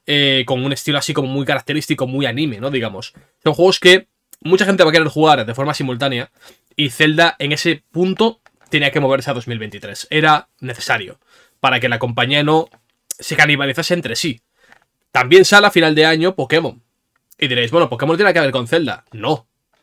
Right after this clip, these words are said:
Pero el dinero que tiene la gente para comprarse un juego sí que tiene que ver. Entonces, si se compran el Zelda y el Pokémon, es una pasta. Y si tienen que elegir solo un juego, de cara a Navidad,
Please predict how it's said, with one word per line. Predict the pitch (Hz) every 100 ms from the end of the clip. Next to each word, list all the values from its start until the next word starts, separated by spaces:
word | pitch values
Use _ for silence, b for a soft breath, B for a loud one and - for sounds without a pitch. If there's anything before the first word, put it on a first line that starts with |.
| _
Pero | 156 160 170 -
el | - 127
dinero | 123 139
que |
tiene | 139 147
la |
gente | 143 156
para | 120
comprarse | 113 127 139
un |
juego | 123 139
sí | - 165
que |
tiene | 143
que | 110
ver. | 143 - b b b b
Entonces, | - 123 -
si |
se | -
compran | 135 151 156
el | 143
Zelda | - 165 127 - -
y |
el | 135 120
Pokémon, | 135 180 180 196 202 _ _ - -
es | -
una | 143 131
pasta. | 170 - 170 190 b b -
Y |
si | 120 120
tienen | 147
que | 156
elegir | 151 131
solo | 165
un | 156
juego, | 180 160 165 -
de | 123 127
cara | 202
a | 214
Navidad, | 170 139 160 139